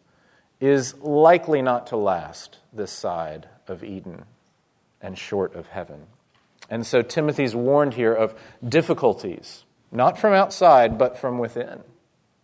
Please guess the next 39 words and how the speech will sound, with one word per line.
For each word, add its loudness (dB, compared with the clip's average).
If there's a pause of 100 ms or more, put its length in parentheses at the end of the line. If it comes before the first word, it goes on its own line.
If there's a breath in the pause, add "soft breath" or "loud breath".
(160)
And -2
of -6
course, 2
we 0
hear 6 (180 loud breath)
of 0
Ephesians 2
again 4
in 0
Revelation 6
as 0 (340 loud breath)
we 4
have 8
those 4 (140 loud breath)
seven 4
letters 6
to -6
the 0
churches, 4
and -2
Ephesus 4
we 0
see -4
is -4
struggling -4
yet -2
again, -4
though -4
Timothy -4 (280 loud breath)
has -4
put -4
Paul's 6
words 6
into -6
motion 0
and -6
has -6
brought 4
about, 6